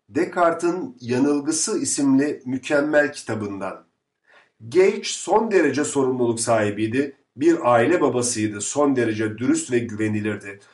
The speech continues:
Ancak kazadan sonra düzensiz, saygısız, en iğrenç kalabalıklara karışan, arkadaşlarına çok az saygı gösteren, kısıtlama ya da nasihatlere tahammülsüz ve zihinsel yetilerinde bir çocuk düzeyinde olan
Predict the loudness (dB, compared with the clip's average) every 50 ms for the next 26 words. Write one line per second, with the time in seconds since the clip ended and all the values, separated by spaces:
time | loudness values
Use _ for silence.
0 | _ _ _ _ 0 0 2 4 2 2 0 0 -2 -4 0 2 2 2 4 2
1 | 2 0 0 0 0 2 2 0 0 -2 -6 -4 0 2 2 2 2 0 -4 -6
2 | -6 -6 -6 -8 -8 -10 -16 _ _ -8 -4 0 2 2 2 2 2 -2 -2 -2
3 | -4 -4 -4 -6 -8 -10 -12 -6 -2 0 0 2 2 2 4 6 4 4 2 0
4 | 0 2 2 2 4 2 2 2 2 2 2 2 2 2 0 0 0 0 0 0
5 | 0 0 0 0 0 2 2 2 2 0 0 2 2 2 0 0 -2 -2 -2 -2
6 | -2 -4 -2 0 0 0 0 2 2 2 2 2 0 0 0 0 0 -2 -2 -4
7 | -6 -4 -4 -4 -4 -6 -10 -14 -20 -20 -20 _ _ -8 -6 -4 -2 -2 -2 -2
8 | 0 0 2 4 4 4 4 4 4 4 4 4 2 2 0 2 2 2 2 2
9 | 0 0 0 0 0 -2 -2 -2 -2 0 2 2 2 2 2 0 0 -2 -6 -6
10 | -8 -4 -2 0 0 0 0 -4 -10 _ _ -20 -20 _ _ _ -10 -4 0 4
11 | 4 4 4 4 2 2 2 0 0 -4 -4 -2 0 2 2 2 2 2 0 0
12 | 0 -2 -6 -12 _ _ -8 -4 -4 -4 -4 -4 -4 -2 -2 -2 -4 -6 -8 -8
13 | -6 0 4 4 4 4 4 4 4 4 6 6 6 6 4 2 -2 -6